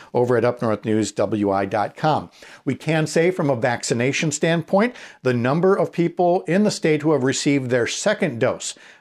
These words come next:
of the covid nineteen vaccine has now risen past sixty-four thousand. That's one point one percent of the total Wisconsin population.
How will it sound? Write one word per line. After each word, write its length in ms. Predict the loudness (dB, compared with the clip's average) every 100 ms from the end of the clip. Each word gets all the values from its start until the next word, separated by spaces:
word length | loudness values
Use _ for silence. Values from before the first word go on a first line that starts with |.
| -2
of 180 | 0 0
the 80 |
covid 300 | 0 2 0
nineteen 380 | 0 -2 -2 0
vaccine 580 | 2 0 0 0 2 0 -6 -16 -4
has 220 | -2 0
now 180 | 0 2
risen 380 | 2 2 0
past 420 | -2 -2 -2 -4 -6
sixty-four 880 | -2 -2 -4 -4 -4 0 2 2
thousand. 640 | 2 0 2 4 2 0 -2 -6 -20 -16
That's 520 | -4 0 0 -2 -8
one 500 | -6 -2 2 2 2
point 400 | 0 0 0 0
one 400 | 2 2 4 2
percent 640 | 0 -2 -2 0 -2 -2 -8 -20 -20 _
of 140 | -6 -4
the 80 |
total 320 | -4 0 0 0
Wisconsin 540 | -2 -2 -2 -2 -2
population. 760 | 0 0 2 2 2 2 -4